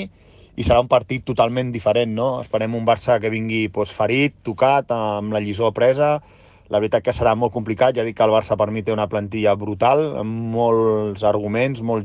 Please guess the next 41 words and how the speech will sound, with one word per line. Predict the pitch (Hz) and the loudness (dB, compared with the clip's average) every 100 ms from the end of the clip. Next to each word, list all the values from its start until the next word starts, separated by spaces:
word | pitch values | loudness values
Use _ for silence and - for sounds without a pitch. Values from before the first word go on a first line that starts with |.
| 107 | 2
joc, | 123 139 - - - - _ | 2 2 -4 -20 -20 -20 _
molt | 123 113 | -2 2
patinatge, | 120 113 110 120 - 143 147 151 - - _ _ | 2 0 -4 -4 0 0 0 -2 -12 -20 _ _
eh, | 104 104 107 | 2 4 2
i | |
mica | 110 117 | 0 -2
en | 117 | 0
mica | 117 117 | 0 0
aquests | 104 | 0
jugadors | 110 110 - | 0 0 2
també | 117 | 2
van | 113 110 | 2 2
agafant, | 104 117 110 107 101 95 - - | 0 0 0 0 -4 -8 -12 -4
van | 123 127 | 0 0
agafant | 123 127 | 0 0
molta | 117 107 | 0 -4
experiència, | 92 107 107 104 101 | 0 0 0 -2 -4
no? | 110 143 - - - - | -4 -6 -14 -20 -20 -12
Eh, | - 110 107 | 0 0 2
serà | 117 | 2
un | 120 | 4
partit | 131 120 127 - 104 - - | 2 0 -4 -4 -8 -8 -8
complicat | 117 120 117 107 | -6 0 0 0
per | 117 | 0
nosaltres, | 127 143 170 175 - | 2 2 0 -4 0
ja | 117 | 2
que | 113 | 2
arrosseguem | 110 107 110 113 110 101 101 - | -2 -2 0 0 -2 -6 -10 -10
baixes | 107 123 120 110 113 | 0 0 0 -6 -4
importantíssimes. | 107 104 104 104 101 95 123 151 170 - | -6 -2 -2 -2 -4 -6 -4 -2 -4 -6
Eh, | - - - _ - 101 107 | -18 -20 -20 _ -4 2 4
la | 107 | 4
victòria | 95 113 117 113 107 98 92 - - | 2 4 6 6 4 0 -8 -16 -20
d'aquest | - 117 113 110 | -6 -4 -2 -2
cap | 110 | 0
de | 107 | 0
setmana | 110 113 110 | 0 -2 -2
la | 110 104 | 0 0
vam | 110 110 | 0 0
pagar | 110 107 110 107 95 | 2 4 4 2 2
cara. | 113 127 | 2 2